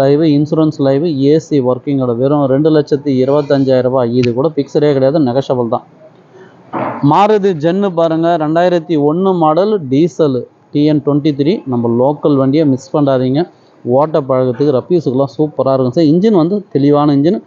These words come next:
பாடி லைனும் உங்களுக்கு தெளிவா இருக்கும். டிங்கரிங், பெயிண்டிங், அந்த ஒரு வேலையும் இல்ல. கஸ்டமர் எழுபது ரூபா சொல்லியிருந்தார், நேர்ல வாங்க, அறுபத்தஞ்சாயிரம் ரூபாய்க்கு வாங்கி கொடுத்துடலாம். Swift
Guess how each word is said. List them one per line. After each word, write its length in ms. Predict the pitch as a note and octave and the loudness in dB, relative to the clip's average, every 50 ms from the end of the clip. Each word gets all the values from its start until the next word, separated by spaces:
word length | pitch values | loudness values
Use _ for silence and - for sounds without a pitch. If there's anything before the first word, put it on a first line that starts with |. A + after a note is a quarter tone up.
| _ _ - - - _ _ _ - B2+ D3+ | _ _ -20 -20 -20 _ _ _ -6 -2 0
பாடி 240 | E3 G#3 A3 A3 G#3 F#3+ | 2 2 2 2 2 0
லைனும் 180 | F3+ G3 G3+ | 0 0 0
உங்களுக்கு 260 | G3 E3 D3 B2 - D3 | 0 0 -2 -2 -2 -2
தெளிவா 280 | C#3+ D#3 D#3 D3+ D3 | 0 0 0 0 0
இருக்கும். 220 | C#3+ C3 C3 B2+ A#2+ D3 | 0 -2 -4 -6 -4 -2
டிங்கரிங், 380 | C#3+ D3 D3 D3 D3+ D3 D3 C#3 B2+ | -2 0 0 0 0 0 0 -2 -2
பெயிண்டிங், 320 | C#3+ C#3+ D3 D3+ D3+ D3 C3+ C3 | 0 0 0 0 0 0 0 0
அந்த 120 | C#3 D3 D#3+ D#3 | 0 2 2 2
ஒரு 80 | C#3+ B2+ C3 | 2 2 0
வேலையும் 280 | C#3 D3 D#3+ D#3+ D3+ C#3+ | 2 2 2 0 0 0
இல்ல. 120 | C#3 D#3 F#3+ - - _ _ _ _ _ _ _ _ - | 0 0 -2 -4 -6 _ _ _ _ _ _ _ _ -6
கஸ்டமர் 480 | - C3+ - - F#3+ F3+ F3 E3 D#3+ E3+ F3 C#3+ C#3 C#3 | -6 -6 -4 -2 0 0 2 2 2 2 2 2 2 2
எழுபது 220 | D3 D#3 D#3+ D#3 D3 | 4 4 4 4 2
ரூபா 120 | C#3 D3+ E3 D#3 - | 2 0 0 0 -2
சொல்லியிருந்தார், 420 | D3+ C#3+ D3+ D#3 D3+ C#3+ C3+ B2+ B2 B2+ C3+ | -2 0 0 0 0 0 0 -2 -2 -2 0
நேர்ல 320 | D3+ E3+ F3 F3 E3+ D#3 D3 | 0 0 2 2 0 2 2
வாங்க, 180 | C#3+ C#3 C#3+ D#3+ E3 C3+ | 0 0 0 0 0 0
அறுபத்தஞ்சாயிரம் 580 | C3+ D3+ F#3+ G#3 G3+ F#3+ F#3 F3+ E3 D#3 C#3+ C#3 | 2 2 2 2 2 0 0 0 2 0 0 0
ரூபாய்க்கு 200 | D3+ F3+ F#3 E3 | -2 -2 -2 -2
வாங்கி 160 | D3 C#3 C3+ C3 | -2 -2 -4 -6
கொடுத்துடலாம். 420 | B2 A#2 B2 A#2+ A#2 A#2 - - _ _ _ _ _ _ _ _ _ _ _ _ _ - - - - - - - - - - - - - - - - - | -8 -8 -8 -6 -6 -8 -10 -12 _ _ _ _ _ _ _ _ _ _ _ _ _ -20 -20 -20 -20 -20 -20 -20 -20 -20 -20 -20 -20 -20 -20 -16 -12 -6
Swift 260 | - - G3 F3+ - | -4 -4 -4 -2 0